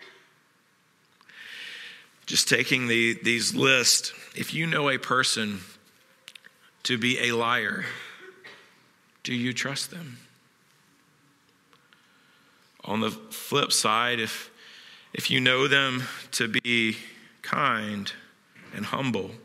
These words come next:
do you trust them? We have the message that's the most important thing in the world,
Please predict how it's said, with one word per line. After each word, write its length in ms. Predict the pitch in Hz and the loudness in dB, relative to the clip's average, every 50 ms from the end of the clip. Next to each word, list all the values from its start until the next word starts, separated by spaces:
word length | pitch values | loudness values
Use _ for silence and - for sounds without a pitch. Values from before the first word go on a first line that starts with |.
| - - _ _ _ _ _ _ _ _ _ _ _ _ _ | -20 -20 _ _ _ _ _ _ _ _ _ _ _ _ _
do 100 | - 120 | -6 -4
you 180 | 113 107 107 107 | -4 -4 -4 -4
trust 400 | - - 127 127 127 - - - | -6 -6 -6 -4 -4 -6 -6 -8
them? 260 | - 185 175 131 113 - - _ _ _ _ _ _ _ _ _ _ _ _ _ _ _ _ _ _ _ _ _ _ _ _ _ _ _ _ _ _ _ _ _ _ _ _ _ _ _ _ _ _ _ _ _ _ - _ _ _ | -8 -10 -12 -12 -14 -18 -20 _ _ _ _ _ _ _ _ _ _ _ _ _ _ _ _ _ _ _ _ _ _ _ _ _ _ _ _ _ _ _ _ _ _ _ _ _ _ _ _ _ _ _ _ _ _ -20 _ _ _
We 140 | - - 123 | -4 0 0
have 400 | 139 147 135 143 143 139 - 196 | 2 2 2 0 0 -2 -4 -6
the 60 | - | -6
message 560 | 135 123 120 131 143 - - - 120 113 107 104 | -4 -2 0 0 0 0 0 -2 -2 -2 -2 -2
that's 180 | 120 110 - | 0 0 0
the 60 | - | 0
most 320 | 123 123 127 135 - - - | -2 -2 -2 -2 -2 -2 -4
important 460 | 123 120 - - 131 127 120 - - | -6 -6 -4 -2 -2 0 -2 -2 -4
thing 220 | - - 123 127 | -6 -4 -4 -2
in 140 | 120 117 110 | -2 -2 -4
the 80 | 107 104 | -4 -6
world, 460 | 104 110 113 117 113 110 107 104 - | -6 -2 0 0 0 0 -2 -4 -8